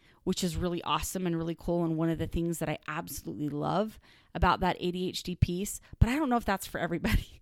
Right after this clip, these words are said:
<laughs> because I only have the brain that I have, so I don't know. Now, I know you're thinking something like, "Becky, flow sounds an awful lot like substance use or substance abuse."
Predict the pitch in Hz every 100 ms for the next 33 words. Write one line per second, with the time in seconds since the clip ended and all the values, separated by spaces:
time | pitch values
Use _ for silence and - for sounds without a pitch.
0 | _ - 208 220 208 180 175 156 165 170
1 | 170 170 165 147 147 - 123 170 160 139
2 | - _ - 196 196 - 214 226 247 233
3 | - 196 208 254 240 190 190 214 185 190
4 | 151 - 262 - 151 - - - - -
5 | 277 294 311 285 247 220 214 220 - 190
6 | 175 - _ _ 170 190 180 - 175 165
7 | - - 180 - - 147 - 156 - -
8 | - - - _ - 185 170 - 202 -
9 | 175 - 165 - 185 - -